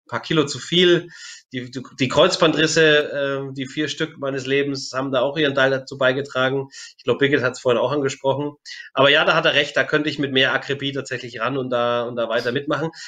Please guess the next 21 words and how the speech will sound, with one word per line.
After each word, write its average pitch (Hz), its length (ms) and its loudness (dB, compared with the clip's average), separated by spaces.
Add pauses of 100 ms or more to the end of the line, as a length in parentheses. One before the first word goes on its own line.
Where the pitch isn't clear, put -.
Entstanden 233 420 0
ist 254 120 0
das 220 120 0
Ganze 190 360 2
auch, 226 280 4
weil 190 460 4
ich - 220 -10
Martin 175 320 0
mal 180 160 0
gebeten 175 420 -2
habe, 175 340 2 (220)
ich 139 100 -14
kann 180 140 2
natürlich 202 220 2
nicht 185 160 2
Skispringen. 127 560 -4
Ich - 160 -20
berichte 180 340 0
über 202 140 2
einen 147 120 2
Sport, 160 440 0